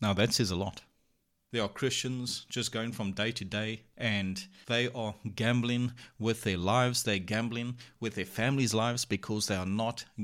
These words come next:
getting in divine protection. And you know, when bad things go down,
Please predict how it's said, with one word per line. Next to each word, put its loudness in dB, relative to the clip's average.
getting 0
in 0
divine -2
protection. -4
And 8
you 8
know, 8
when 2
bad 0
things 0
go 0
down, 2